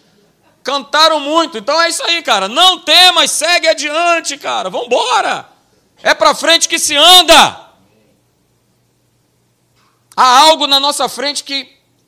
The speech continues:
e tem tantas coisas pra serem conquistadas.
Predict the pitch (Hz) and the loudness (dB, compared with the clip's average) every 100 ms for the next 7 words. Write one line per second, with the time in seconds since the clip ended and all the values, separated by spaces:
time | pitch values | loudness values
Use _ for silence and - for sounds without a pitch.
0 | _ 208 202 233 - 277 302 247 - 220 | _ -20 -8 -8 -6 -6 -4 -4 -6 -6
1 | 233 208 - 202 - 214 208 196 185 - | -8 -8 -10 -12 -10 -12 -14 -16 -14 -14
2 | 190 202 185 - | -10 -12 -14 -20